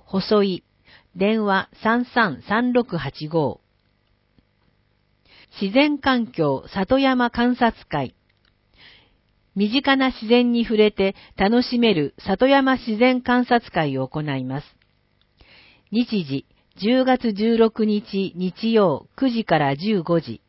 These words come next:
雨天時は十月二十三日日曜。場所、稲宮の森、稲宮九百五十四。内容、丸一、森の散策。丸二、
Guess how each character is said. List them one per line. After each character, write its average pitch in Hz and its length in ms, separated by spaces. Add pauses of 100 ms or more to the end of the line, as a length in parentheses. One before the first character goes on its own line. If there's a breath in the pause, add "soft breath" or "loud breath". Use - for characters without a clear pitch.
(580 soft breath)
雨 185 100
天 269 300
時 160 160
は 135 280
十 226 340
月 240 280
二 240 220
十 170 280
三 220 300
日 135 460
日 160 380
曜。 170 320 (600 soft breath)
場 175 140
所、 208 320 (460)
稲 226 300
宮 208 260
の 151 160
森、 147 360 (440)
稲 208 280
宮 165 280
九 254 260
百 165 280
五 143 180
十 196 260
四。 175 300 (720 soft breath)
内 208 300
容、 185 340 (280 soft breath)
丸 202 280
一、 202 480 (180)
森 208 300
の 233 160
散 208 260
策。 185 480 (1000 soft breath)
丸 202 340
二、 214 260